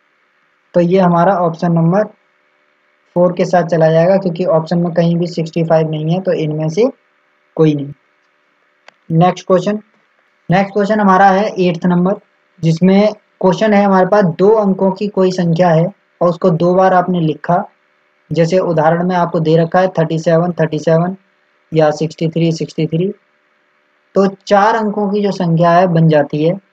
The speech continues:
दो बार लिखने से। तो ऐसी संख्या हमेशा किससे विभाज्य होगी, ये हमें find करना है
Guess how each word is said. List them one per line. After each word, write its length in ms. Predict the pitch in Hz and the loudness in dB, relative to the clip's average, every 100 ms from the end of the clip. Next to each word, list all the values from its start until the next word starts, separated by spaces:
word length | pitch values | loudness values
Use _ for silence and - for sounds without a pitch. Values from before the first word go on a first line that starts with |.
| _ _ _ _ | _ _ _ _
दो 120 | 160 160 | 0 2
बार 180 | 165 | 2
लिखने 340 | 190 190 170 160 | 0 -2 -2 -2
से। 140 | 147 | -4
तो 560 | 143 _ _ _ _ - - | -12 _ _ _ _ -20 -2
ऐसी 260 | 196 196 247 | 0 0 -2
संख्या 360 | 226 196 196 226 - | -2 0 0 -2 0
हमेशा 380 | 165 180 - - - | 0 0 -2 -4 -4
किससे 260 | 202 - | -6 -2
विभाज्य 380 | 196 160 160 156 | 0 2 0 0
होगी, 280 | 151 151 190 | -2 -2 -4
ये 200 | 196 196 | -2 0
हमें 240 | 185 185 208 | 2 0 0
find 300 | 180 170 160 | 0 0 -2
करना 220 | 156 147 | -4 -6
है 100 | 143 | -10